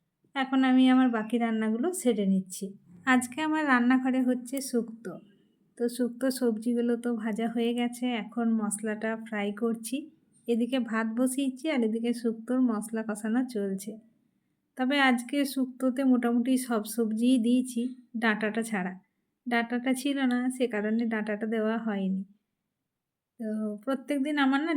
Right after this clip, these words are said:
ডাল ভাত খেতে একদম ভালো লাগে না। আমার ডালের থেকে ঝোল, শুক্তো এগুলো দিয়ে ভাতটা খেতে বেশি ভালো লাগে। যদিও এখন ঠান্ডা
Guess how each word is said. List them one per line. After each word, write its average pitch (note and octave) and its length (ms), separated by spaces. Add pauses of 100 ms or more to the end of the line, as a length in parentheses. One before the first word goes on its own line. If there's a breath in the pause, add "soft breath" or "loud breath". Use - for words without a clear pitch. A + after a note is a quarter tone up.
ডাল A#3+ 220
ভাত B3 180
খেতে B3+ 260
একদম G#3 300 (120)
ভালো G#3 240
লাগে F#3+ 260
না। F#3+ 60 (440)
আমার A#3 320
ডালের A3 360
থেকে B3+ 240 (260)
ঝোল, A3 440 (500)
শুক্তো - 520 (440)
এগুলো A3+ 300
দিয়ে A#3 200
ভাতটা A3 340
খেতে A3+ 260
বেশি A3 200 (100)
ভালো G#3 220
লাগে। F#3+ 200 (540)
যদিও A#3 340 (100)
এখন B3 180 (100)
ঠান্ডা A3 280